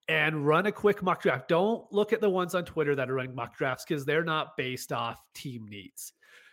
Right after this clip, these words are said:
Go through your individual dynasty leagues and try to figure out who people are gonna draft. And I bet you there's gonna be a lot more running backs that go in the first than what anybody's telling you otherwise. Because once you do a startup draft, you'll start to realize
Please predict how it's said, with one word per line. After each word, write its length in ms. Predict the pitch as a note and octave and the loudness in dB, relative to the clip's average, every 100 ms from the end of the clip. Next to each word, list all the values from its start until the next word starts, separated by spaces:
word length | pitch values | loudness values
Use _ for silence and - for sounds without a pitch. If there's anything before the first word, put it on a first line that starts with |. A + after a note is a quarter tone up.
| _ - | _ 2
Go 240 | D3+ E3 | 4 4
through 220 | F3 A3 | 4 2
your 240 | A#3 A3+ G3+ | 2 2 2
individual 840 | F#3 G#3+ G3+ F3+ F#3+ F3+ F#3+ F#3+ F3 | 2 0 0 0 0 -2 -2 -4 -4
dynasty 480 | E3+ D3+ D3 - D3 | 0 0 -2 -6 -4
leagues 420 | C3 A#2 A#2+ - - _ _ _ | -4 -6 -8 -14 -20 _ _ _
and 120 | F#3 | -4
try 220 | - G3+ A3 | 0 2 4
to 80 | |
figure 320 | A#3 A3+ G#3 G3+ | 2 2 2 4
out 80 | |
who 100 | F#3+ | 4
people 220 | G3 F3+ F#3 | 2 0 0
are 80 | |
gonna 180 | E3+ E3+ | 0 -2
draft. 440 | D3+ F3 D3 - - | 0 0 0 -4 -4
And 80 | F3+ | 0
I 80 | D3 | 0
bet 320 | A#2+ D#3+ F3+ | 2 2 4
you 280 | G3+ A#3 - | 2 0 0
there's 200 | D#3+ C#3+ | -2 0
gonna 160 | D#3 C3+ | -2 -4
be 160 | C3+ | -6
a 60 | A2+ | -8
lot 340 | A2+ B2+ C#3+ | -4 -2 -2
more 180 | E3+ D#3+ | 2 2
running 280 | D3 C#3+ C#3+ | 4 2 2
backs 220 | D3 D3 | 0 0
that 100 | D#3 | -2
go 160 | D3 C#3 | 0 0
in 80 | C3+ | -2
the 80 | |
first 340 | - C#3 C#3+ - | -2 -2 -2 -2
than 140 | C#3+ | -4
what 160 | B2+ - - | -4 -6 -8
anybody's 560 | C3+ C3+ C3+ C#3 C3 | -6 -4 -4 -4 -4
telling 300 | - C3 B2+ | -6 -8 -4
you 160 | B2 A#2+ | -2 -2
otherwise. 480 | A2+ G#2+ G#2 G#2+ - - | -2 -4 -6 -8 -4 -2
Because 640 | C#3+ D#3 C#3 C3 A#2 - _ - - _ C#3 | 0 2 2 2 -2 -8 _ -20 -20 _ -2
once 280 | C#3+ C#3+ | -2 0
you 40 | F#3+ | 2
do 140 | F3+ | 4
a 60 | E3+ | 4
startup 400 | F3+ E3+ F3 F3 | 2 2 2 2
draft, 340 | F3 F3+ - | 2 2 -2
you'll 80 | C#3 | -8
start 260 | - D#3 - | -2 -2 0
to 120 | C#3+ | -2
realize 560 | D3 D3 A#2 G#2+ G#2+ | 0 0 -2 -6 -10